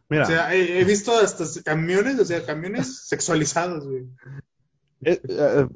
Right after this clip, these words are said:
Speaker 1: estoy seguro que alguna vez realizaste una búsqueda en esas páginas, güey. No, no lo niegues, güey.
Speaker 2: Todos.
Speaker 1: Este, <laughs> recuerdo en algún momento, güey, que aparecían, en que en algunas partes de la,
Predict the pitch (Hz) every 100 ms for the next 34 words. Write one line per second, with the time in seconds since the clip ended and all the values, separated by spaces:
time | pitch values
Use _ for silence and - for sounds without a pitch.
0 | _ 151 127 _ - _ _ _ _ _
1 | _ _ _ _ _ 175 165 220 262 254
2 | 220 175 180 180 175 175 135 135 143 135
3 | 131 - 131 120 101 85 - - 107 113
4 | 120 117 - 90 95 82 65 85 104 104
5 | 98 101 113 120 113 101 78 - _ _
6 | _ _ _ _ _ _ - 117 143 156
7 | - - 127 120 - 143 127 127 131 131
8 | 135 127 _ _ _ - 123 139 139 139
9 | 147 165 190 175 139 147 170 160 160 160
10 | 170 170 180 175 165 - 127 117 113 107
11 | 131 135 143 139 120 113 113 120 123 117
12 | 110 123 147 139 156 147 143 151 139 117
13 | 107